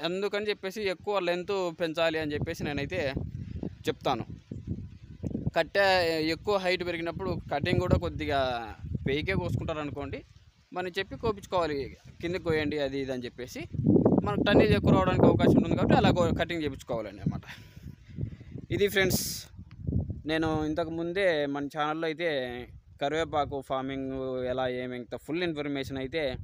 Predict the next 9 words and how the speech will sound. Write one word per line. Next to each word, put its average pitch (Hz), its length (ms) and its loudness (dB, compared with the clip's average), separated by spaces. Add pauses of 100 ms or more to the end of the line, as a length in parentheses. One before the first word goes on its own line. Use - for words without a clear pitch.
(400)
ఇవ్వడం 165 300 0
జరిగింది. 151 380 2 (120)
హండ్రెడ్కు 156 480 -2
హండ్రెడ్ 139 280 -4
పర్సెంట్ 147 320 -6 (520)
ఎన్ని 170 180 0
విత్తనాలు 151 380 -2
పడతాయి, 139 280 0 (100)
ఎంత 156 180 -2